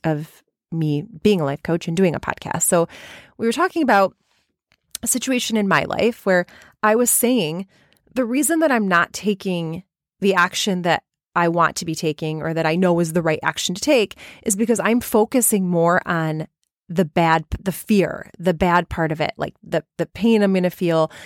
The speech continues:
the fear that I'm gonna feel when I do take this action. I'm focusing on all of, all of that in-, instead of putting my focus on the good that could come of it and the excitement and the pleasure. And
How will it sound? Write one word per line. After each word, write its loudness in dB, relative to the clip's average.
the -4
fear 2
that 2
I'm 2
gonna 0
feel 0
when -2
I 0
do -2
take -4
this -6
action. -6
I'm -6
focusing -2
on -4
all 0
of, -4
all 4
of -2
that -2
in-, 0
instead 2
of 2
putting 0
my 2
focus -2
on 0
the 0
good 0
that -2
could -4
come -4
of -4
it -4
and -4
the -2
excitement -2
and -4
the -4
pleasure. 0
And -2